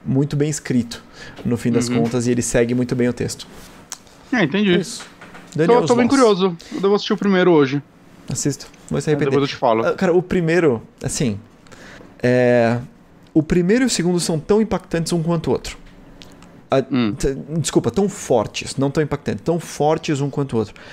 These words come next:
Speaker 1: A diferença é que o primeiro, é, ele me surpreendeu.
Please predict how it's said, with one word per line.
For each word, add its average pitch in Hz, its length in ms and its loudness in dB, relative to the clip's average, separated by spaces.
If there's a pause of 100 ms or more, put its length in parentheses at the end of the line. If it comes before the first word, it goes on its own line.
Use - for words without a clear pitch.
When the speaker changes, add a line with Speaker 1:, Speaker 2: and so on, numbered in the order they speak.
(240)
Speaker 1:
A - 80 2
diferença 147 380 -2
é - 20 -4
que - 100 -10
o - 20 -10
primeiro, 127 580 0 (460)
é, 107 480 0 (840)
ele 127 640 2
me 127 360 2
surpreendeu. 127 800 0